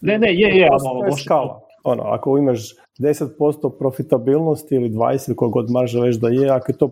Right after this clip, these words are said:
Speaker 2: puta deset, to je dalje deset puta više novaca.
Speaker 1: E, ne, je, je, ne, apsolutno, ono, marketing, to se pretpostavlja da se mora hrpa para i u marketingu bacit, ali, ono, ako vam dođe sad neki jači igrač sa jačim, ono, R and D-om,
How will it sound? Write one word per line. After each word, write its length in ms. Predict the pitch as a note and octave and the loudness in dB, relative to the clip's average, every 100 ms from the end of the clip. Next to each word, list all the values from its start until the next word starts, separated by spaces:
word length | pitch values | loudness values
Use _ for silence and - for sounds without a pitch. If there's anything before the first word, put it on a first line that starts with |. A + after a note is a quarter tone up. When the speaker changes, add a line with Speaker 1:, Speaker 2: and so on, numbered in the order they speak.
| - | 0
Speaker 2:
puta 220 | D3+ C#3+ | -2 -2
deset, 380 | B2 D3+ D3+ D#3 | 0 0 -2 -2
to 60 | |
je 40 | C3+ | 0
dalje 180 | C#3 C#3 | 0 0
deset 200 | C3 - | -2 -4
puta 160 | C#3 | -2
više 200 | B2+ B2+ | -2 0
novaca. 380 | B2+ A#2+ A2+ - | 0 0 -2 -10
Speaker 1:
E, 640 | - - - C#3 C#3 C#3 | -18 -14 -4 2 2 2
ne, 180 | D#3+ A3 | 0 0
je, 100 | G#3 | -2
je, 400 | F#3 F3 F#3 D#3+ | -2 0 0 0
ne, 180 | D3+ D#3+ | 2 2
apsolutno, 540 | D3 - D#3 D3+ D3 C3+ | 0 -2 -2 -2 -2 -4
ono, 140 | A#2+ | -2
marketing, 640 | A#2+ C#3 C#3 - B2 A#2+ - | 0 -2 -4 -6 -4 -6 -4
to 100 | - | -4
se 120 | C#3 | -2
pretpostavlja 600 | - C3+ D3 - D3+ B2 | -4 -4 -6 0 0 0
da 120 | A#2 A#2+ | -6 -10
se 140 | - | -6
mora 220 | C3 C3+ | -2 -2
hrpa 320 | C#3 C#3+ - | -2 -4 -2
para 260 | - C#3 C3 | 0 0 2
i 80 | B2 | 0
u 60 | |
marketingu 600 | A#2+ C3 G3 - G#3+ F#3 | 0 0 -2 -4 -2 0
bacit, 460 | E3 E3+ F#3 F3+ - | 2 2 0 -2 -4
ali, 200 | D#3 E3 | 0 2
ono, 260 | F#3+ C3+ A2+ _ _ - - | 0 -2 -8 _ _ -12 -8
ako 200 | E3 C#3+ | -4 -2
vam 80 | C3+ | 0
dođe 240 | E3+ D#3 | 0 0
sad 200 | D#3 E3 | 0 0
neki 300 | D#3+ D#3+ D#3 | -2 -2 0
jači 300 | D#3 D#3 C3 | 0 0 -2
igrač 360 | A#2 B2 C3 C3 | 0 2 0 0
sa 100 | C3 | 0
jačim, 460 | C3 B2 - A#2+ | 0 -2 -4 -2
ono, 340 | A#2 A2+ A2+ B2+ | 0 2 0 2
R 80 | |
and 180 | B2+ A#2+ | 0 0
D-om, 600 | B2 C3 F#3 F#3+ F3 E3 | 2 2 2 0 -2 -4